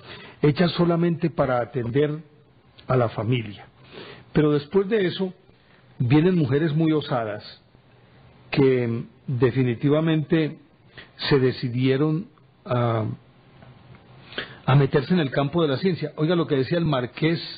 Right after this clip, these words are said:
del Busto, de la Real Academia de Medicina, en mil ochocientos noventa y dos.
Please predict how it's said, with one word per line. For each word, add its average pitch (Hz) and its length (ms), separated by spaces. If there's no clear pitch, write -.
del 139 240
Busto, 131 560
de 135 100
la 120 120
Real 120 200
Academia 143 400
de 135 100
Medicina, 117 580
en 123 140
mil 120 120
ochocientos 123 580
noventa 120 360
y 110 60
dos. 120 340